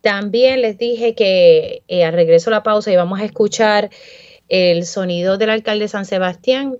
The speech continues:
Como ustedes saben, ingresó a las filas de Proyecto Dignidad, abandonó el Partido Nuevo Progresista y ya hoy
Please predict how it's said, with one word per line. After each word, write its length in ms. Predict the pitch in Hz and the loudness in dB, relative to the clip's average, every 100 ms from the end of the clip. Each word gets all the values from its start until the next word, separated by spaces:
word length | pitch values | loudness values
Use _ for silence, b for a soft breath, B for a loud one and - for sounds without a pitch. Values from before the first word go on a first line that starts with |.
| - | -4
Como 180 | 175 | -4
ustedes 340 | 175 190 185 180 | -2 -2 -2 -2
saben, 400 | 269 269 262 233 | 0 2 2 0
ingresó 500 | 185 175 165 - 208 | -2 0 -2 0 -2
a 60 | |
las 180 | 196 190 | -2 -4
filas 320 | - 208 202 | -4 -4 -4
de 80 | 185 | -6
Proyecto 500 | - 170 180 175 196 | 2 2 2 0 0
Dignidad, 480 | 180 170 165 196 262 | 0 0 0 2 0
abandonó 380 | 214 175 170 165 | 0 2 2 2
el 80 | 165 | 0
Partido 300 | 170 180 175 | 0 2 2
Nuevo 160 | 175 | 2
Progresista 680 | 175 175 175 269 247 240 233 B B B _ | 4 2 2 -2 0 -4 -4 B B B _
y 220 | 214 202 170 | -6 -4 0
ya 260 | 262 277 - | 0 0 2
hoy 480 | 247 262 190 160 | 6 6 4 -2